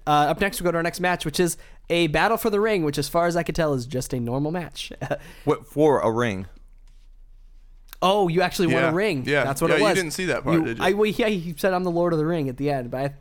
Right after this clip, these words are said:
Speaker 1: I didn't know what that was about.
Speaker 3: J R R Tolkien.
Speaker 2: Also, also, we gotta
Speaker 3: Just kidding. I think he was dead.
Speaker 2: It's Diamond Dallas Page versus Eddie Guerrero, but Diamond Dallas Page,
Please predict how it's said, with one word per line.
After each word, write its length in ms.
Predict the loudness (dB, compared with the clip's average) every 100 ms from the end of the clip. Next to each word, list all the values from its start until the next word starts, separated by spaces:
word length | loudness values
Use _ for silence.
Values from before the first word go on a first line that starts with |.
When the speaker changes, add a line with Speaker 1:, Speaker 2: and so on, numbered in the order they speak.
| -4
Speaker 1:
I 60 |
didn't 140 | -2 -2
know 80 | -2
what 240 | -2 -4
that 160 | -8 -8
was 140 | -12
about. 100 | -2
Speaker 3:
J 80 | 2
R 100 | 4
R 100 | 2
Tolkien. 680 | 0 -4 -2 -4 -4 -8 -6 2
Speaker 2:
Also, 480 | 2 4 2 2 2
also, 340 | 2 2 2
we 80 | 2
gotta 140 | 4 4
Speaker 3:
Just 120 | 4
kidding. 220 | 0 -4
I 40 |
think 160 | -8 -6
he 60 | -6
was 100 | -4
dead. 120 | -2
Speaker 2:
It's 160 | 0
Diamond 300 | 2 0 2
Dallas 240 | 2 0 0
Page 180 | 0 0
versus 240 | -4 -4 -2
Eddie 160 | -2
Guerrero, 340 | 0 2 2 0
but 180 | -2
Diamond 300 | 2 2 2
Dallas 300 | 2 2 2
Page, 440 | 0 0 0 -6